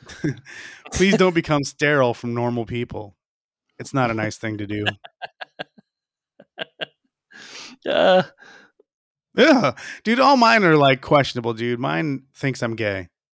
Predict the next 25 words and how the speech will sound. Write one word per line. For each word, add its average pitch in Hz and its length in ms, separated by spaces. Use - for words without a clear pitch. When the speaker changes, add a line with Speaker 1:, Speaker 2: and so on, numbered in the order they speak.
Speaker 2:
Yeah, 226 400
I, 117 400
I 104 80
mean, 110 220
I 104 240
understand 110 560
why 113 240
after 104 320
you 104 160
told 110 200
me 107 80
you 104 80
made 104 200
a - 40
man. 95 540
Speaker 1:
True. 135 260
Well, 135 180
I'm 127 320
using 123 320
it 110 120
for 113 100
something 110 260
different 110 280
than 110 120
you. 110 320